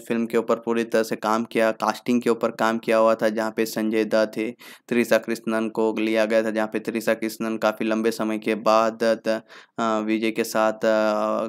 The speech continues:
कास्ट की गई थी। इससे पहले उन्होंने गिल्ली, तिरुपाची, आथी और कुरुवी जैसी फिल्मों में काम किया हुआ था। संजय दत्त मेन एंटागोनिस्ट का रोल ऑफर किया गया था, जहाँ पे उनकी सेकंड साउथ इंडियन फिल्म थी केजीएफ़ चैप्टर टू के बाद। इसके अलावा विजय की इस फिल्म में करीबन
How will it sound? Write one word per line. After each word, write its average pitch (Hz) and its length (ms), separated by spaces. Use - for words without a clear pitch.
कास्ट 110 360
की 113 160
गई 113 140
थी। 113 140
इससे 113 180
पहले 110 260
उन्होंने 110 480
गिल्ली, 110 520
तिरुपाची, 110 840
आथी 110 480
और 110 180
कुरुवी 113 360
जैसी 110 240
फिल्मों 110 300
में 107 140
काम 107 260
किया 110 200
हुआ 110 160
था। 110 140
संजय 110 340
दत्त 110 300
मेन 110 260
एंटागोनिस्ट 107 560
का 113 80
रोल 110 240
ऑफर 107 200
किया 110 300
गया 107 200
था, 110 200
जहाँ 120 340
पे 127 60
उनकी 117 320
सेकंड 113 300
साउथ 110 280
इंडियन 117 240
फिल्म 117 280
थी 113 140
केजीएफ़ 110 320
चैप्टर 110 280
टू 107 180
के 107 180
बाद। 110 520
इसके - 280
अलावा 113 340
विजय 113 340
की 120 160
इस 117 160
फिल्म 117 180
में 117 120
करीबन 113 720